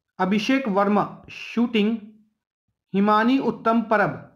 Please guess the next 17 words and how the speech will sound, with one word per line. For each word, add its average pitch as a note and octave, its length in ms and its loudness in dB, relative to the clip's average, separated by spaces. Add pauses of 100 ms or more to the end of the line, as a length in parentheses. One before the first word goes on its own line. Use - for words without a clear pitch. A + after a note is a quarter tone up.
(120)
ਮਲਖਮ, F#3 720 0
ਇਹ F#3 80 2
ਨਾਮ G3+ 260 2
ਇੰਪੋਰਟੈਂਟ G3 440 0
ਰਹੇਗਾ, G3 260 4
ਯਾਦ G3 220 2
ਰੱਖਾਂਗੇ। G3+ 440 0 (460)
ਹਿਮਾਨੀ G3+ 640 0
ਉੱਤਮ G#3 420 -2
ਪ੍ਰਭ, G#3 480 -2 (380)
ਹਿਮਾਨੀ F#3+ 360 2
ਉੱਤਮ G#3+ 440 -2
ਪ੍ਰਭ G#3 420 -2 (280)
ਮਲਖਮ G3 500 0
ਤੋਂ। - 140 -10 (760)
ਅੰਕਿਤਾ A3+ 420 2
ਰਾਇਨਾ, G3+ 340 2